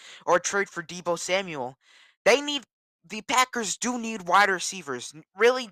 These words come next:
do need wide receivers to, uh, have alongside, um, alongside Aaron Rodgers. And look, Aaron Rodgers only came back because Randall Cobb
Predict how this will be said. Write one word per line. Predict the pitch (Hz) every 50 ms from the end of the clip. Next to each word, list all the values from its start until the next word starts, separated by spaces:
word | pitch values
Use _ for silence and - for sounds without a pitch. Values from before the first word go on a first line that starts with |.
| _ _ _
do | - 208 220 220
need | 208 214 214 180
wide | 185 185 190 185
receivers | 180 175 - - 185 160 180 165 - - _ - - - _ _ _ _ _ _ _ _ _ _ -
to, | - - 185 180 175 170 165 -
uh, | 131 151 147 139
have | 147 165 160 151 151 151 139 - - - - _ _ _ _ _ _ _ _ _ -
alongside, | 139 151 156 156 156 156 - - - 160 147 143 143 139 135 - - -
um, | 139 139 123 117 113 113 117 _ _ _ _ _ _ _ _ _ _ _ _ _ _ _ _
alongside | 117 131 151 147 143 147 143 - - 147 139 135 139
Aaron | 135 135 135 131
Rodgers. | 131 135 131 135 - - 113 113 - - _ _ _ _ _ _ _ _
And | - 196
look, | 214 214 - - _ _ _ _ _ _ -
Aaron | - 190 220 240 233
Rodgers | 220 220 220 226 - 226 214 185 - -
only | - 185 202 202 202 202 185 -
came | - 226 196 185
back | 170 - 190 190 202 - -
because | 196 175 - 180 156 143
Randall | 143 160 175 180 175 180 170
Cobb | - - - - - - - 175 -